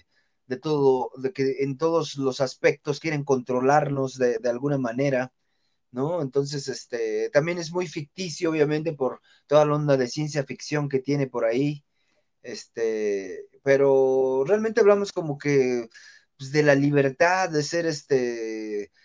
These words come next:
de disfrutar como, como todo lo que tenemos a, a, también a nuestro alrededor, y como que siempre es el mensaje tener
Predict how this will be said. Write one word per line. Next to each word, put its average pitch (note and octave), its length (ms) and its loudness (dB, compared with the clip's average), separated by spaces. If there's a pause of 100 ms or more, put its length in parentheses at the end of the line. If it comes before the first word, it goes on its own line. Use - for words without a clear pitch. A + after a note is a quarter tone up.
(320)
de C#3+ 100 -4
disfrutar D#3 600 2
como, C#3+ 480 0
como C3 280 -2
todo E3+ 200 0
lo D#3 120 0
que C3 100 0
tenemos D3 400 -2
a, C3 80 2
a, A2 420 -4
también C#3 280 -2
a C#3+ 80 0
nuestro B2 300 -6
alrededor, B2 680 2
y G#2+ 80 -6
como A2+ 240 -8
que A2+ 400 -8
siempre B3+ 280 -8
es G#3+ 60 -8
el G3 100 2
mensaje D#3 420 -4
tener C#3+ 400 -2